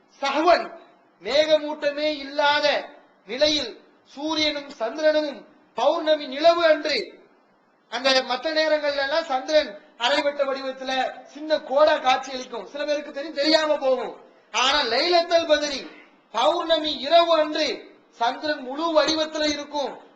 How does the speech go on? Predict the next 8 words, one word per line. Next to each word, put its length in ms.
முழு 440
தோற்றத்துல 500
இருக்கும். 640
இந்த 280
மேகமூட்டம் 720
எதுவும் 320
குறுக்க 280
இருக்காது. 800